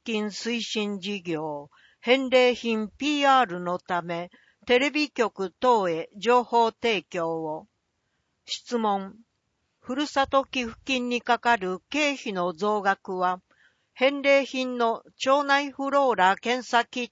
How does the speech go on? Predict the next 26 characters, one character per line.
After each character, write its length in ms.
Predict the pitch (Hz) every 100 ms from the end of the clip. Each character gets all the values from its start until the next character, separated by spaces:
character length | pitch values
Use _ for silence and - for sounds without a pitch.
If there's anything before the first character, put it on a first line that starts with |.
| _
ト 160 | 180 170
が 300 | 175 175 185 _ _ -
メ 220 | 247 294
デ 120 | 269
ィ 120 | 226
ア 60 | 190
で 200 | 190 190
取 280 | 220 214 233
り 60 |
上 120 | 220
げ 160 | 220 214
ら 160 | 214 214
れ、 320 | 165 180 180 _ _ _ _
寄 140 | -
付 220 | 226 233 262
額 380 | 240 - 196
が 260 | 175 185 185 -
急 260 | 262 285
増 320 | 247 254 247
し 120 | 233 -
た 160 | 240
た 160 | - 220
め 140 | 233
と 220 | - 175
い 120 | 160 156
う。 220 | 151 151